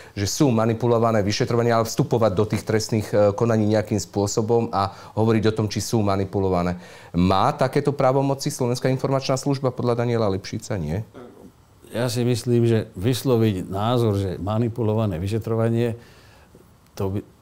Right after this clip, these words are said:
Speaker 2: a aby to bolo akože hodnoverná veta, že takto to je, tak na to fakt asi právo nemajú.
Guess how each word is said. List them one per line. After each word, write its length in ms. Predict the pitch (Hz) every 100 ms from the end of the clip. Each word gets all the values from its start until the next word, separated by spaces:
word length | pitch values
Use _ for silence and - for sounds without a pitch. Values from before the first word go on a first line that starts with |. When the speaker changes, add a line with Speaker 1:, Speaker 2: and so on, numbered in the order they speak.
| _ _ _ _ _ _ -
Speaker 2:
a 240 | 127 98
aby 80 | 104
to 160 | 98 104
bolo 240 | 110 104
akože 240 | 104 98
hodnoverná 720 | 82 113 127 107 107 95 87 80
veta, 400 | 107 - 104 80
že 80 |
takto 400 | 76 110 110 -
to 160 | 104 76
je, 240 | 117 120 - - - -
tak 160 | 98 104
na 80 | 104
to 160 | 113
fakt 240 | 98 110 104 95
asi 240 | - 85
právo 320 | - 98 95
nemajú. 560 | 92 90 92 101 107